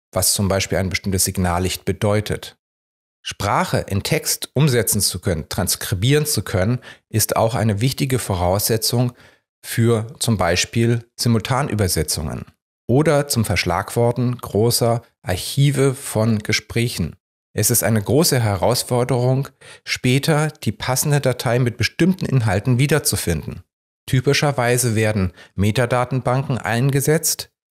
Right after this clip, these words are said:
Datenbanken, wo neben dem eigentlichen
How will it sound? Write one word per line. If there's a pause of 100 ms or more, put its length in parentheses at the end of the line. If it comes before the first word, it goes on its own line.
(360)
Datenbanken,
wo
neben
dem
eigentlichen